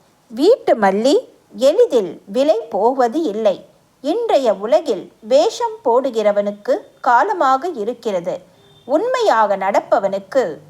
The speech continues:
காலம் இல்லை. உங்கள் உடம்பு தண்ணீரை ஏற்கிறது, உணவை ஏற்கிறது. ஆனால் மற்ற ஆடம்பர பொருட்களையும் செயற்கை பொருட்களையும் ஏற்பதில்லை. உடைந்து போன மண்பானை ஓடுகளால்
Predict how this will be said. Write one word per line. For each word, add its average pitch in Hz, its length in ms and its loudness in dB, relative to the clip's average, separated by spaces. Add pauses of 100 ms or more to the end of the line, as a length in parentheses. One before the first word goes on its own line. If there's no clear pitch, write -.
காலம் 381 600 2
இல்லை. 208 440 -2 (420)
உங்கள் 359 400 0
உடம்பு 277 640 0 (180)
தண்ணீரை 339 760 0
ஏற்கிறது, 190 600 -6 (460)
உணவை 302 580 0 (140)
ஏற்கிறது. 214 720 -2 (380)
ஆனால் 320 540 2 (260)
மற்ற 285 480 -2
ஆடம்பர 339 680 0
பொருட்களையும் 269 720 -2 (300)
செயற்கை 415 600 0
பொருட்களையும் 247 800 -2 (260)
ஏற்பதில்லை. 214 840 0 (380)
உடைந்து 466 460 0
போன 240 400 0
மண்பானை 233 800 0
ஓடுகளால் 262 680 0